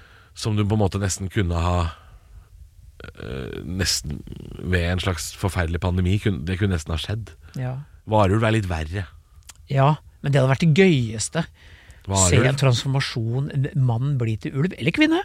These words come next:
Speaker 1: Ja.
Speaker 2: for all del.
Speaker 1: Varu-, varulvinne.
Speaker 2: Ja, har du sett, eh, A Werewolf in, eh, in London? Den gamle
Speaker 1: Nei.
Speaker 2: gode filmen? Åhåhå! Varulver er l-, hakket mer fascinerende. Vampyrer er så jævla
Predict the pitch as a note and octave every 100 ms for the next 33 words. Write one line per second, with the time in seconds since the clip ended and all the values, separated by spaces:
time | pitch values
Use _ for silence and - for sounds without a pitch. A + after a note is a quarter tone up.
0 | - F#2 G2 G#2+ - - - D3 F3+ B3
1 | - - - _ - F#2+ G2 G2+ G#2 F2
2 | F#2 F#2 F#2+ G2+ G2 F#2+ - E3+ C3+ D3
3 | D3 C#3 - B2+ - - B2 A#2+ B2 -
4 | B2 A#2 A#2+ A#2+ - B2+ B2+ B2 B2 B2
5 | B2 C3+ B2+ A#2+ A#2+ A#2+ A#2 A#2 E3+ F#3+
6 | - D3+ B2 A#2 A#2 C3+ A#2 D#3+ F#3+ _
7 | - - A3+ - G#3+ C4+ D4 - _ -
8 | - - - - - C#3 D#3 B2 B2+ C#3+
9 | C#3+ D#3 E3+ - - - E3 B2+ C#3+ E3
10 | C#3+ B2 C3 F3+ - - C3+ A#2+ D3 G3
11 | B2+ F3+ E3+ F3